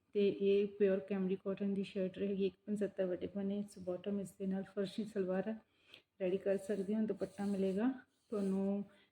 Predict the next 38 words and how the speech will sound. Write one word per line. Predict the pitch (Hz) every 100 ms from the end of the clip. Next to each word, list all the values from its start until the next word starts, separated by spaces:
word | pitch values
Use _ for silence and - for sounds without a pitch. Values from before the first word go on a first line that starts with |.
| _ _
ਦੁਪੱਟੇ | _ 202 208
ਦੀ | 196
ਕੱਟ | 202 202 - -
ਢਾਈ | 208
ਮੀਟਰ | 202 190 190
ਮਿਲੇਗੀ। | 185 170 160 165 170 - _ _ _ _ _ _ _ _ _ _ - 220
ਮਸਲਿਨ | 208 208 220 208 208
ਦਾ | 208 208
ਦੁਪੱਟਾ | 208 190 196
tie | 190 196
dye | 175
ਰਹੇਗਾ | 175 180 190 196 180
ਇਸ | 185 -
ਦੇ |
ਨਾਲ | 190 190 214 233 - - _ _
ਤੇ | 208
ਤੁਸੀਂ | 196 214 - 220 -
ਇਹ | 196 233 - - _ _ _ _ _ _ _
ਛੇ | - 208
ਸੌ | 196 214
ਦੇ | 190 180
ਵਿੱਚ | 190 -
ਘਰ | 202 190
ਬੈਠੇ | 175 175
ਬਾਏ | 185 180 160
ਕਰ | - 175
ਸਕਦੇ | - 185 180 175
ਹੋ | 202
ਦੁਪੱਟਾ | 202 190 185 165
ਸੂਟ। | 180 175 170 175 - - - - - - _ _
ਤੁਸੀਂ | 208 208 233 226
ਆਫਰ | 190 190 233
ਵੀ | 226 233
ਆਪਾਂ | 226 214
ਐਡ | 185
ਕੀਤੀ | 190 208 208 214
ਹੋਈ | 220 196
ਆ, | 226